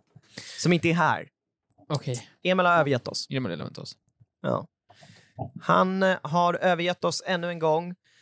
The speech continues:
Speaker 1: men podden måste fortsätta. Vi börjar närma oss hundra avsnitt. Det är
Speaker 2: Är det
Speaker 1: inte långt kvar nu.
Speaker 2: Det här är andra avsnittet som inte Emil är med i, va?
Speaker 1: Är det totalt
Speaker 2: Jag
Speaker 1: två avsnitt
Speaker 2: tror
Speaker 1: han inte
Speaker 2: att
Speaker 1: varit med i?
Speaker 2: det är två gånger han inte varit med.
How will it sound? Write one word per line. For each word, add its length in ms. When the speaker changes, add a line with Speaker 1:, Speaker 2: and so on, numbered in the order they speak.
Speaker 1:
men 240
podden 520
måste 320
fortsätta. 680
Vi 100
börjar 180
närma 220
oss 140
hundra 300
avsnitt. 480
Det 80
är 80
Speaker 2:
Är 40
det 80
Speaker 1:
inte 260
långt 280
kvar 220
nu. 200
Speaker 2:
Det 140
här 220
är 40
andra 400
avsnittet 320
som 120
inte 320
Emil 160
är 120
med 220
i, 160
va? 80
Speaker 1:
Är 80
det 60
totalt 580
Speaker 2:
Jag 140
Speaker 1:
två 180
avsnitt 300
Speaker 2:
tror 120
Speaker 1:
han 120
inte 80
Speaker 2:
att 80
Speaker 1:
varit 200
med 140
i? 120
Speaker 2:
det 60
är 100
två 340
gånger 240
han 120
inte 200
varit 180
med. 160